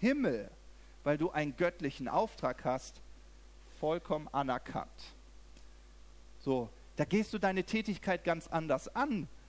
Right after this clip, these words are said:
aus der Perspektive des Himmels, weil dann ist das nicht einfach nur ein Job, sondern es ist dein Auftrag. Der Morgen startet ganz anders, ne? <laughs> Das möchte ich euch so ermutigen, so,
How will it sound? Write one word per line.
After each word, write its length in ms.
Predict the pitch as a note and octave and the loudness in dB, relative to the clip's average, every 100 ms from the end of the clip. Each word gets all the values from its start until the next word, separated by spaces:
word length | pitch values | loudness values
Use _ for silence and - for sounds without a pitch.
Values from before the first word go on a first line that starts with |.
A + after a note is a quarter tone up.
| - - | -8 -4
aus 160 | C3 | 0
der 100 | - | 0
Perspektive 720 | C3+ C3+ B2+ - A#2+ - A#2+ A#2 | 2 0 0 -2 -4 -6 -6 -4
des 180 | B2 - | -6 -2
Himmels, 440 | A#2 A#2 - - - - - - | -2 -2 -8 -16 -16 -18 -8 0
weil 140 | D3+ | 2
dann 160 | D#3+ E3+ | 2 0
ist 200 | G3+ G3+ | 0 0
das 180 | F3+ | 0
nicht 220 | G3 G3 F3+ | -4 -2 -2
einfach 400 | F3+ - D#3 C#3+ | -2 -4 -6 -2
nur 340 | F3 F3+ F#3 | 0 0 2
ein 240 | D3+ C3+ | 0 0
Job, 400 | C3 E3 A3+ - - - - - - - - - - - - | 0 0 0 -2 -14 -16 -18 -20 -18 -16 -16 -16 -18 -18 -18
sondern 500 | - D#3 E3 E3 E3 - - - | -2 0 4 2 0 -10 -18 -12
es 180 | - - | -10 -6
ist 220 | F#3+ - | -4 2
dein 180 | F3 D#3 | 2 2
Auftrag. 800 | - E3+ G3+ - - - D#2 - - - - - - - - - - - - - - - - - - - - | 2 2 2 -6 -8 -6 -6 -10 -12 -16 -16 -20 -20 -20 -20 -20 -20 -20 -18 -20 -18 -20 -18 -14 -14 -10 -4
Der 100 | C#3 | 2
Morgen 320 | B2 C#3 D#3+ | 4 4 2
startet 440 | - E3+ F3+ - | 2 4 4 0
ganz 180 | A2+ A#2 | -2 -2
anders, 460 | B2 A#2 A#2 B2+ - | -2 -2 -2 -4 2
ne? 240 | C3+ B3+ - - - | 2 2 -4 -8 -4
<laughs> 140 | E3 - C3+ - - - - - - - D#3 E3 - - F3 E3+ D#3+ | -4 -4 -8 -8 -16 -16 -18 -20 -18 -4 -4 -4 -14 -12 -12 -10 -2
Das 180 | F3 G3+ | -2 0
möchte 140 | G3 | 0
ich 60 | F3+ | 0
euch 80 | - | -4
so 100 | D#3 | -2
ermutigen, 580 | D#3 E3+ A#3+ G3+ D3+ | 0 2 2 2 0
so, 220 | C3+ D3 | 2 0